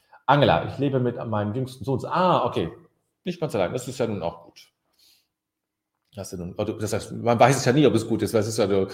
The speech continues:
mit dem, ähm, also <laughs> sage ich einfach mal so, aber ich hoffe, es ist gut. <laughs> Es ist nicht automatisch gut, nur weil es, äh, der Sohn ist oder die Tochter oder wer auch immer, ne?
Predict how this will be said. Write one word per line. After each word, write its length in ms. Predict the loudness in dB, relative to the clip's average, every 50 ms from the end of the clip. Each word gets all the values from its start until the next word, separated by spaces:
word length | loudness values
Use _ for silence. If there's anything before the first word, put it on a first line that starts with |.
| -12 -12 -10
mit 120 | -4 0 0
dem, 180 | 2 2 0
ähm, 300 | -2 -2 -2 -2 -4 -6 -10 -14 -18 -20 -20 -4 -2
also 180 | -2 0 0
<laughs> 60 | 0
sage 260 | 4 6 6 6 6 4
ich 60 | 0
einfach 240 | 2 2 0 2 2
mal 120 | 0 2
so, 160 | 2 2 0
aber 260 | 2 2 0 0 -2 -4 -12 -18 -20 -20 -20 _ _
ich 120 | -4 -2
hoffe, 180 | -2 0 0 -2
es 80 | -4 -6
ist 160 | -8 -10 -12
gut. 260 | -14 -16 -14 -12 -14 -8 -8 -8
<laughs> 120 | -6 -4 -6 -6 -6 -12 -18 -20 -20 -8 -6
Es 80 | -6 -2
ist 60 | 0
nicht 140 | 0 2 2
automatisch 500 | 2 2 4 4 4 4 4 2 0 0
gut, 140 | -2 -2 0
nur 120 | 0 2
weil 140 | 2 0 0
es, 160 | -2 -4 -6
äh, 140 | -4 -4 -2
der 140 | -2 -4 -4
Sohn 240 | -2 -4 -6 -6 -6
ist 200 | -10 -10 -10 -10
oder 140 | -10 -8
die 120 | -8 -10 -6
Tochter 300 | -6 -6 -6 -4 -6 -6
oder 160 | -6 -4 -6
wer 100 | -6 -8
auch 80 | -8 -10
immer, 220 | -12 -12 -10 -10
ne? 140 | -12 -14